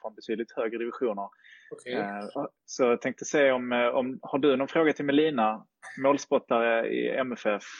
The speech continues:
Speaker 1: eh, som är, de är ju också lite annorlunda, extremt lång försäsong här också ju.
Speaker 2: <laughs>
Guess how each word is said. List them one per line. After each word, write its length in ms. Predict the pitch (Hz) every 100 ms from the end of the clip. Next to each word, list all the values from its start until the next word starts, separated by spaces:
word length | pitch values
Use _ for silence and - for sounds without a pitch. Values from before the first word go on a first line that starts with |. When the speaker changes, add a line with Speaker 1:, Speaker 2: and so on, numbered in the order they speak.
| -
Speaker 1:
eh, 540 | - 117 110 107 -
som 240 | 113 120 113
är, 200 | 110 110
de 180 | 123 123
är 40 |
ju 80 | 131
också 560 | 131 - - 127 120 117
lite 280 | 120 127 147
annorlunda, 480 | 135 123 110 110 110
extremt 500 | - - 135 120 151
lång 160 | 120
försäsong 460 | - 127 - - 113
här 120 | 120
också 240 | 123 -
ju. 60 |
Speaker 2:
<laughs> 40 | 95